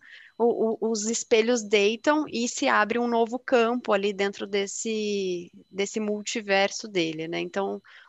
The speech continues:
os reflexos se juntam, formam uma nuvem e desce um anjo tocando um saxofone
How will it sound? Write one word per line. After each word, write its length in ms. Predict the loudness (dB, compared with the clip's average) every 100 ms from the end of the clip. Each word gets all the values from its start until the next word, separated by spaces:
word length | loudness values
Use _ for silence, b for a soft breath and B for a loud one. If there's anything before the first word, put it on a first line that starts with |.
| B
os 120 | -8
reflexos 480 | -4 -2 -2 -2 -10
se 180 | -8
juntam, 560 | -6 -6 -6 -6 -6 -6
formam 420 | -2 0 2 0
uma 200 | -4 -4
nuvem 600 | -4 -4 -4 -4 -2 -2 -4 B B B B
e 160 | -4 -2
desce 520 | 2 4 4 0 -2
um 180 | 2 4
anjo 400 | 4 0 -2 -4
tocando 480 | -4 -2 -2 0
um 60 | -2
saxofone 1040 | -2 -4 -2 -2 -2 0 4 4 2 -2